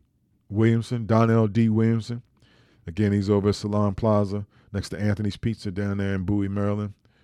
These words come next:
One fifty, one, uh, one five four eight zero Annapolis Road. And that's Suite one twenty-seven. If you can find Anthony's Pizza, Anthony's Pizza, like, it's really right next to Anthony's Pizza.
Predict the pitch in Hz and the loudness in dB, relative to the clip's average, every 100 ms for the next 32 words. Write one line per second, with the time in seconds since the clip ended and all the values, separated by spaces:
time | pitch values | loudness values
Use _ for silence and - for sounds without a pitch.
0 | _ 98 98 95 - 107 101 90 104 107 | _ -10 -8 -6 -6 -6 -6 -8 -4 -2
1 | 113 117 98 95 92 104 101 110 104 - | -2 -4 -6 -6 -4 -4 -2 -2 -2 -2
2 | 101 101 92 104 101 98 104 101 85 101 | -2 0 -2 -2 -2 -2 -2 -4 -8 -4
3 | 107 104 101 - _ - _ _ - 90 | -4 -4 -8 -14 _ -20 _ _ -10 -4
4 | 95 - 113 104 104 104 - 107 95 - | -2 -2 -2 -2 -2 -6 -2 -4 -2 -2
5 | 113 110 107 _ _ _ _ _ _ _ | 0 -2 -6 _ _ _ _ _ _ _
6 | _ - 92 92 98 - 120 120 120 110 | _ -6 -2 -2 -2 2 4 6 6 4
7 | 101 - 123 - 101 104 101 - 117 101 | -2 0 -2 0 0 0 -2 -6 -6 -2
8 | 92 90 - 95 95 110 107 95 101 95 | -2 -2 -6 -8 2 4 4 4 2 2
9 | 101 - 92 92 90 - 101 - - | -2 -2 -4 -4 -6 -6 -8 -8 -18